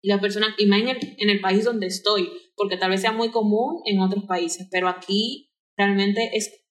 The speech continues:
es otro mundo. Un dominicano promedio que no se sienta como muy familiarizado con el mundo del anime, cómic y el arte en ese, en ese campo, será como un mundo nuevo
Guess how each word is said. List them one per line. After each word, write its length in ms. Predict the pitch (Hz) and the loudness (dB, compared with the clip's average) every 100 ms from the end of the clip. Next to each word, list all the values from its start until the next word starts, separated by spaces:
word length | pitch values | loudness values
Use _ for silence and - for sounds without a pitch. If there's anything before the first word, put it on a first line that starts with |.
| _ - | _ -8
es 160 | 220 | -4
otro 220 | 277 269 220 | -2 -2 0
mundo. 440 | 202 185 175 165 | 2 0 -2 -2
Un 60 | 202 | 0
dominicano 600 | 254 285 269 269 285 294 | 0 -2 0 0 0 -2
promedio 460 | 214 208 262 330 349 | 0 0 2 0 0
que 120 | 240 | 0
no 400 | 202 202 233 254 240 | 2 2 2 0 -2
se 60 | 220 | -6
sienta 240 | 208 240 | -4 -4
como 180 | 240 220 | -4 -2
muy 920 | 202 190 208 226 226 208 180 - _ - - _ | 0 2 2 2 0 0 -2 -6 _ -20 -20 _
familiarizado 680 | 233 220 196 185 185 190 233 | -4 -2 -2 -2 -2 -2 0
con 160 | 208 196 185 185 | 0 0 -2 -2
el 180 | 196 180 | 0 0
mundo 220 | 180 190 | -2 -2
del 160 | 214 175 | 0 0
anime, 500 | 170 180 190 180 - | 0 0 0 0 -2
cómic 480 | 170 180 180 185 180 | -2 0 0 0 0
y 440 | 175 170 160 - - | 0 0 -4 -8 -6
el 220 | 180 170 | -4 0
arte 600 | 175 202 - 226 226 196 | -2 -2 -4 -4 -4 -4
en 60 | 180 | -6
ese, 680 | 180 - 202 185 170 - _ - - | -4 -2 0 0 -4 -8 _ -20 -6
en 120 | 214 | -2
ese 180 | 214 226 | 0 0
campo, 300 | 262 240 214 | 0 -2 -2
será 180 | 202 190 | -4 -2
como 160 | 220 226 | -2 0
un 80 | |
mundo 220 | 214 214 202 | 2 2 4
nuevo 400 | 180 175 180 | 2 -2 -8